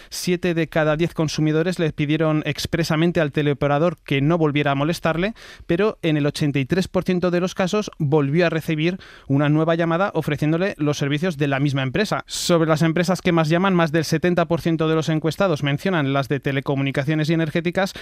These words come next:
y a bastante distancia uno de cada cuatro señala a las empresas de seguros. Desde Facua también advierten de que el consumidor está desinformado.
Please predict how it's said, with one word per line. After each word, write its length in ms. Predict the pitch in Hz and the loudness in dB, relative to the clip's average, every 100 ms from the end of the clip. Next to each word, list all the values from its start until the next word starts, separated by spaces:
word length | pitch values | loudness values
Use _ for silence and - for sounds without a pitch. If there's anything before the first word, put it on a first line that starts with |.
| - | -14
y 180 | - 160 | 0 4
a 80 | 156 | 4
bastante 500 | 147 - 160 160 165 | 2 0 -2 0 -2
distancia 580 | 160 - 170 160 160 156 | -2 -2 -2 -2 -2 0
uno 200 | 165 165 | 2 2
de 120 | 151 151 | 2 0
cada 240 | 151 147 | 0 -2
cuatro 400 | - 147 151 151 - - - | 0 -2 0 -4 -8 -20 -14
señala 520 | - 147 143 156 160 | -4 0 2 2 2
a 140 | - | 0
las 200 | 139 131 | -2 -2
empresas 520 | 139 127 143 165 156 160 | -4 -2 -2 0 -2 -2
de 180 | 139 139 | -4 -4
seguros. 480 | - 123 117 120 127 | -4 -6 -4 -4 -2
Desde 220 | 147 160 | -2 0
Facua 300 | 175 175 170 | -2 0 0
también 240 | 165 170 | 2 2
advierten 400 | 160 156 156 160 | 0 0 -2 0
de 140 | 147 143 | -2 -2
que 200 | 151 143 | -2 -2
el 120 | 139 | -2
consumidor 500 | 143 139 143 139 151 | -2 -2 0 0 0
está 260 | 143 - 139 | -2 -2 -4
desinformado. 720 | 127 135 139 131 156 190 | -2 -4 -4 -2 0 0